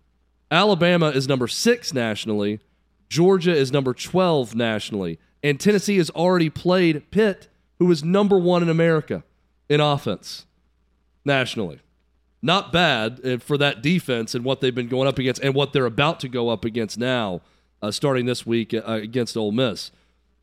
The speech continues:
I, here, Hutton, you mentioned three big takeaways from this game for me.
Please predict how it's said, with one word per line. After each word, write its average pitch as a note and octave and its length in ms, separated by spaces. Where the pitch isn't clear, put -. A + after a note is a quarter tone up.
I, C#3 220
here, G#3 260
Hutton, C#3+ 320
you D3 100
mentioned C#3 260
three D#3 240
big C#3 220
takeaways D3 680
from C#3 160
this C#3+ 140
game D3+ 220
for C3 160
me. D#3 280